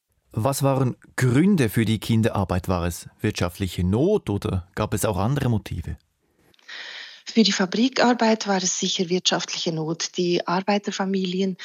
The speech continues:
Speaker 2: die in den Fabriken gearbeitet haben, die waren angewiesen auf jedes Einkommen, sei es noch so klein, auch das von ihren Kindern.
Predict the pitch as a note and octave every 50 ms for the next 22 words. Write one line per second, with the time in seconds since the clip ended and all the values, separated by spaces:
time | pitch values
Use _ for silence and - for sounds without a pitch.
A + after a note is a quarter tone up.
0 | - - - - - - _ _ - - F#3+ F3+ F#3 F3+ F3+ F3+ F3 F3 F3 F3
1 | - - - F#3 F3+ F#3 F3 F3 - F#3+ - F#3+ F#3+ F#3+ - G3 F3+ - F3 E3
2 | F3 F#3 - - F3 E3+ - - - F#3 F3 - F3+ F3 - F3 E3+ E3+ F3 D#3+
3 | D#3+ - - E3 G3 G#3+ - A3 G3+ G#3+ G#3+ A3 - - G#3+ - - F3+ F3 -
4 | - - - - - D#3+ - E3+ E3+ F#3+ G3 A3 G#3 - - E3+ F3 F3+ G3 G3+
5 | - - G3 F#3+ G3 F#3+ F#3+ F3+ - E3 D#3+ D#3+ - - D#3+ E3 E3+ - - -
6 | G#3+ G3+ - - F3 E3+ E3 F3+ G#3 A3+ - - - - - - - - - F3+
7 | F3 - - F#3 F3 - - - F3+ E3+ E3 E3 E3 E3+ E3 - - F3 E3+ G3
8 | G3+ G#3 G#3+ G#3